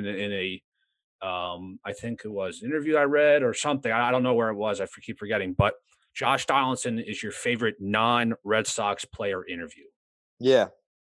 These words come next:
Speaker 1: I can
Speaker 2: Yeah,
Speaker 1: see
Speaker 2: he
Speaker 1: why.
Speaker 2: Yeah, he's, I love Josh Donaldson, and, like,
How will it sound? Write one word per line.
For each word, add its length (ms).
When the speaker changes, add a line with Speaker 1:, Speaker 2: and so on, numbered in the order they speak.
Speaker 1:
I 80
can 100
Speaker 2:
Yeah, 80
Speaker 1:
see 180
Speaker 2:
he 60
Speaker 1:
why. 240
Speaker 2:
Yeah, 300
he's, 460
I 180
love 460
Josh 340
Donaldson, 640
and, 320
like, 340